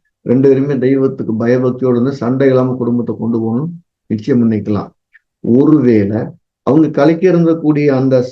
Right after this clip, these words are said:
சாபமே உக்கிரமாயி அவங்க சண்டையை போட்டுறதுக்கு வாய்ப்பு இருக்கு.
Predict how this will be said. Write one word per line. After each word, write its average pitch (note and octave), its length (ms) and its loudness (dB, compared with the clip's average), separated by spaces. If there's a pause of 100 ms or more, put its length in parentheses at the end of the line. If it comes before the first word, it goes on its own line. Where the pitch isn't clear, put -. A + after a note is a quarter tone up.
சாபமே D3+ 440 2
உக்கிரமாயி B2+ 920 0 (640)
அவங்க A2+ 220 -6
சண்டையை C#3 360 0
போட்டுறதுக்கு A#2+ 460 -6
வாய்ப்பு A2 420 -2
இருக்கு. - 180 -14